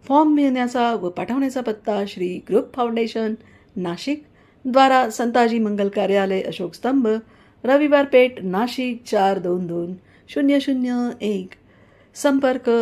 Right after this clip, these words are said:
संपर्कासाठी मोबाईल नंबर सु-, सुधाकर देसाई नऊ चार दोन दोन सात चार सहा नऊ नऊ नऊ,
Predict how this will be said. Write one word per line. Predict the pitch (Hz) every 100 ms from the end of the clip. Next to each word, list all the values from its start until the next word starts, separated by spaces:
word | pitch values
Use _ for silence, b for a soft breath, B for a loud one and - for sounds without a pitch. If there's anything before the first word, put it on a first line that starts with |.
| 220 - _ _ -
संपर्कासाठी | 254 240 277 262 226 226 196 180 175
मोबाईल | 190 180 175 170 175
नंबर | 196 269 226 185 208 b b b b b _ _
सु-, | - - - _ _ -
सुधाकर | 311 294 302 302
देसाई | 285 285 277 269 262 247 -
नऊ | 196 202
चार | 214 220 202
दोन | 196 180 185
दोन | 180 180
सात | 180 - 165 -
चार | 269 226 226 b b b b b b _ -
सहा | 311 302
नऊ | 294 294 294 277
नऊ | 202 208 226 226 -
नऊ, | 196 170